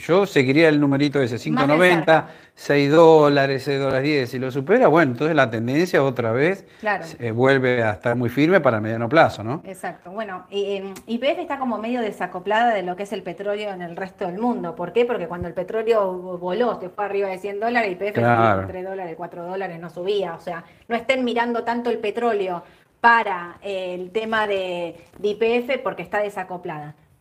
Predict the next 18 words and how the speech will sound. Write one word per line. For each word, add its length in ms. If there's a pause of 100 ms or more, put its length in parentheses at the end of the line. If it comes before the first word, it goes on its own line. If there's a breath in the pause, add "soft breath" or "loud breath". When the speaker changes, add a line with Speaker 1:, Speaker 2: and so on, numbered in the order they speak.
Speaker 2:
Pero 480 (120)
no 260
se 160
olviden 540 (100)
que 140
Y 60
P 340
F 380 (380)
está 460
por 160
verse 320
la 100
sentencia 640
del 160
juicio 340
de 140
expropiación 800
Speaker 1:
Mm. 40